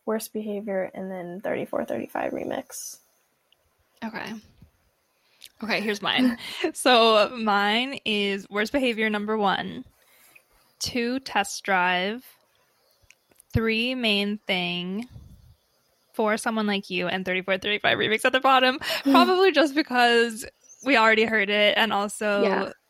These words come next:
Speaker 2: Someone Like You just at the bottom just 'cause it's the shortest,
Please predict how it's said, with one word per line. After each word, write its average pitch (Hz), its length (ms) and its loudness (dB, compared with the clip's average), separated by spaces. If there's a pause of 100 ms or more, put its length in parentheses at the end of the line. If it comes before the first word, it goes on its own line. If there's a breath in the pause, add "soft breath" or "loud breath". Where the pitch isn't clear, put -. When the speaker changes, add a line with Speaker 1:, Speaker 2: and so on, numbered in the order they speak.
(500)
Speaker 2:
Someone 226 300 -2
Like 214 200 -2
You 196 100 -4
just - 200 -10
at 196 80 -12
the 196 80 -14
bottom 180 280 -2
just 185 140 -12
'cause 190 160 -12
it's 185 140 -14
the - 120 -10
shortest, 170 840 -6